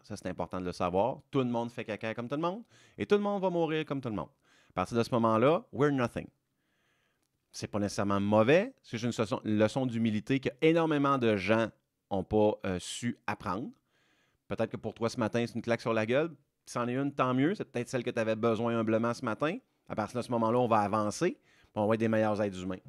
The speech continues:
Mais il y a rien sur la planète qui est en lien avec nous. C'est toujours en lien avec l'autre. Nothing is about me. On n'est pas responsable des perceptions et des réalités des autres.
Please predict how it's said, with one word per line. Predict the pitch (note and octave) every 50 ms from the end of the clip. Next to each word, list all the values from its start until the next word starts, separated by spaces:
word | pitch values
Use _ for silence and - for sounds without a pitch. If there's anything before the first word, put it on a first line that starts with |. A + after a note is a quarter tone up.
| - _ _ _ _ _ _ _ _ _ _ _ -
Mais | A2 A#2+
il |
y | B2
a | B2
rien | G#2+ A2 G#2+ A#2 C3 E3 F3+ F#3+ G3 G3 F#3 _
sur | - - A2+
la | A2+ A2
planète | - B2+ A#2+ A2+ A2+ C3 - -
qui | C3+
est | A#2+ -
en | A2 G#2
lien | G#2+ A2 A2
avec | A2 G#2 G2+ - -
nous. | G2 F#2+ G2 - _ _ _ _ _ _ _ _ _ _ _ _ _ _ _ _ _
C'est | - - B2 - -
toujours | D#3+ D#3 C#3+ F3 F3+ E3+
en | D3+ C#3 C3
lien | C3 C#3+ D3
avec | C#3+ B2 B2 A#2+ - - - -
l'autre. | G#2+ G#2+ A2 B2 C3 C3+ G#2 - - - - F2+ E2 - _ _ _ _ _ _ _ _ _ _ _ _ _ _ _ _ _ _ -
Nothing | C3 E3 F3+ - - G3+ G3 F3+
is | D3+ B2
about | B2+ A2+ A2+ A2 A2 A2+ - - - _ _ _ -
me. | F#2+ G2+ A2 A2+ G#2 - - _ _ _ _ _ _ _ _ _ _ _ _ _ _ _ _ _ _ _ _ -
On | A2 B2
n'est | C#3 D3
pas | D3 D3 F3+ F#3+
responsable | F#3 C3+ A2+ E3 G#3 G3 - - - D#3+ C#3 B2 A2 - C3 A#2+ A#2+ C3 C#3 D3 C#3+ C#3 C3+ B2+ A#2 _ _ _ _ _ _
des | G#2 A#2 A#2
perceptions | - - E3 D#3+ D3+ - - D#3+ C#3 C3 - - - D3 D3+ D#3+ E3 - A#2+
et | A#2+
des | A2 A#2+ G#2+
réalités | G2 B2+ C3 B2 A#2 A2 A2+ - - C3+ B2+
des | A2+ G#2+ G2+ F#2+ F2
autres. | F2+ F2 - _ _ -